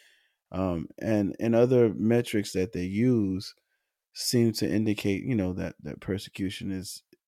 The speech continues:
continues, and it, and it continues to grow.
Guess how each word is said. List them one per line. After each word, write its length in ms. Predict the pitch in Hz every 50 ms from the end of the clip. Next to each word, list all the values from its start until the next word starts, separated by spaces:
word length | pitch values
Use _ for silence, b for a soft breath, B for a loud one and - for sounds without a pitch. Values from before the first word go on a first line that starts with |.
| _ _ _ _ _ _ _ _ _ _ _ -
continues, 760 | - 123 117 120 - 127 127 131 113 101 87 - - - - - -
and 180 | 107 101 101 98
it, 120 | - - -
and 140 | 101 101
it 240 | 95 - - - - -
continues 460 | - 101 110 110 98 95 95 95 -
to 80 | -
grow. 440 | 87 - 95 92 92 90 - 117 -